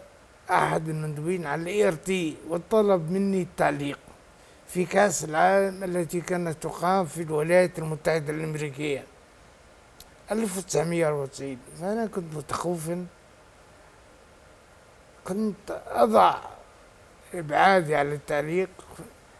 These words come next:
فسألت المسؤول عن الإذاعة، عن التلفزيون الليبي، فقال لي: "ابتعد". عملت ولم، ولكن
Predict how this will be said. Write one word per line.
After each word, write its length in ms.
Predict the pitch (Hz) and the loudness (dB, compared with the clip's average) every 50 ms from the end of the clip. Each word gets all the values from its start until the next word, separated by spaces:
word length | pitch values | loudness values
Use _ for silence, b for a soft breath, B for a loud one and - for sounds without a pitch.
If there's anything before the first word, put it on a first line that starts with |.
| B B B B - - | B B B B -20 -12
فسألت 1800 | - 185 196 202 208 214 208 208 208 208 190 - - - - - - - - - - - - - 175 185 196 - 262 269 269 254 - - - - | -6 -4 0 0 2 2 0 0 -2 -6 -8 -12 -16 -20 -20 -20 -20 -20 -20 -20 -12 -10 -6 -2 2 4 6 6 6 4 2 0 -4 -6 -6 -6
المسؤول 920 | 226 202 175 170 165 151 - - 165 190 196 214 220 220 214 208 196 185 | -4 -2 -2 -2 -2 -2 -2 -2 0 2 4 4 6 6 6 6 4 2
عن 260 | 170 165 180 180 175 | 2 2 2 0 0
الإذاعة، 640 | 160 147 139 147 151 147 143 151 147 135 127 127 135 | -2 -4 -4 -4 -4 -2 2 4 4 4 4 2 2
عن 240 | 127 139 160 175 175 | 2 2 2 2 0
التلفزيون 600 | 156 - - 185 180 165 160 151 143 160 170 165 | -4 -2 0 0 0 0 -2 -4 -6 -6 -6 -6
الليبي، 400 | 156 143 143 147 135 120 117 113 - - - - - - - - - - - - - - - - - - - - - - - - - - - | -8 -8 -8 -8 -8 -10 -12 -16 -20 -20 -20 -20 -20 -20 -20 -20 -20 -20 -20 -20 -20 -20 -20 -20 -20 -20 -20 -20 -20 -20 -20 -20 -20 -20 -10
فقال 600 | - 175 170 160 - - 147 160 170 170 170 156 | -6 -4 -4 -4 -4 -4 -2 0 2 2 2 0
لي: 520 | 147 147 143 139 143 156 175 180 185 185 | -2 -4 -6 -6 -4 -4 -2 -2 -2 -4
"ابتعد". 640 | 185 185 196 208 208 - - - 226 - 160 135 117 101 - - - - - - - - - - - - - - - - - - - - - - - - - | -4 -4 -4 -4 -4 -6 -2 2 4 4 4 4 2 -4 -10 -16 -18 -18 -18 -20 -20 -20 -20 -20 -20 -20 -20 -20 -20 -20 -20 -20 -20 -20 -20 -20 -20 -16 -12
عملت 400 | 131 123 139 170 185 180 185 202 | -10 -8 -6 -6 -6 -6 -4 -2
ولم، 880 | 196 196 202 180 175 160 165 160 160 170 185 190 185 175 175 170 156 143 143 - - - - - | -2 -2 -2 -2 -2 -2 -2 0 0 0 -2 -2 -2 -6 -10 -10 -10 -12 -14 -18 -20 -14 -6 0
ولكن 640 | 185 190 202 208 226 226 226 - - 214 214 202 | 4 6 6 6 6 4 2 2 0 -2 -2 -4